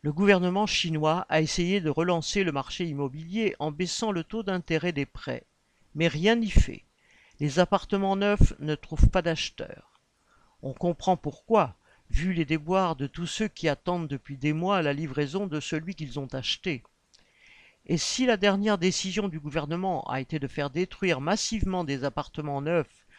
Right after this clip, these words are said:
qui auraient pu loger des millions de personnes,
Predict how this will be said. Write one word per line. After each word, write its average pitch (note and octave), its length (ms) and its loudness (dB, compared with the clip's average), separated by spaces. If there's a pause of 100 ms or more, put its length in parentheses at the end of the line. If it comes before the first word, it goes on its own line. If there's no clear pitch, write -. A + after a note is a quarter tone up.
(260)
qui D#3 160 -4
auraient D#3+ 220 2
pu A3 160 -6
loger F#3 400 0
des C3 140 -4
millions F3+ 360 -2
de C#3 60 -8
personnes, G#3+ 680 -2